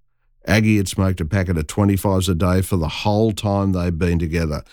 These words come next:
The warnings were on the pack. The doctor had been on at her for years to give them away. "It's my treat," she'd explained, "my time. It was her ritual, their ritual,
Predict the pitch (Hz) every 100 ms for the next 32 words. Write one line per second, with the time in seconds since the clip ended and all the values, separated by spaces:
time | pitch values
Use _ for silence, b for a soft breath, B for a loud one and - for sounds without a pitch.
0 | B B - 131 147 131 107 95 98 95
1 | 78 - 98 80 - _ _ 113 - 110
2 | 95 120 123 123 101 90 101 104 123 98
3 | 87 90 - 98 95 120 156 139 98 85
4 | 85 78 78 80 76 73 71 71 _ _
5 | _ - 110 131 143 131 - 135 135 -
6 | 113 101 87 - 98 90 98 127 131 120
7 | 113 123 117 104 78 - b b b 117
8 | 117 - 143 143 127 123 117 101 90 113
9 | 139 147 127 107 - 90 73